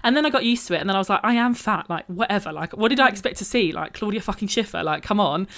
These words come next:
Um, <laughs> but yeah, I just had this wobble. And then, like, yesterday I was feeling like,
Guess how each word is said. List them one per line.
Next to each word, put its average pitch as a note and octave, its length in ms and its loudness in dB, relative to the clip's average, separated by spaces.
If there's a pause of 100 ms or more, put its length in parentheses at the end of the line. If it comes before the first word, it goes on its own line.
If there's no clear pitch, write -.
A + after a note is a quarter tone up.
(400)
Um, A3+ 440 4
<laughs> - 40 -6
but C#4+ 240 2
yeah, E4 240 8
I C4 100 4
just E4 200 2
had D4+ 100 2
this B3+ 160 -4
wobble. F#3+ 520 2
And A3 140 2
then, C4+ 140 2
like, C4+ 340 2
yesterday G3+ 760 0
I A3 80 4
was A3+ 220 0
feeling A#3 320 2
like, G#3 400 0